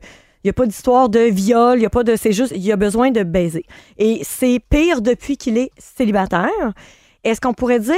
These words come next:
docteur Simard, ici, qu'on a affaire à un nymphomane ?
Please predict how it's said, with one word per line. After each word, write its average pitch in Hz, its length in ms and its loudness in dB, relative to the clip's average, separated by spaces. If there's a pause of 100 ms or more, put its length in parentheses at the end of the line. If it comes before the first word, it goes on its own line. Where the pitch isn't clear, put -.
(140)
docteur 190 260 -2
Simard, 220 340 0
ici, - 220 -8
qu'on 202 180 -2
a 170 80 0
affaire 226 220 -2
à 208 60 2
un 180 140 0
nymphomane ? 190 800 -4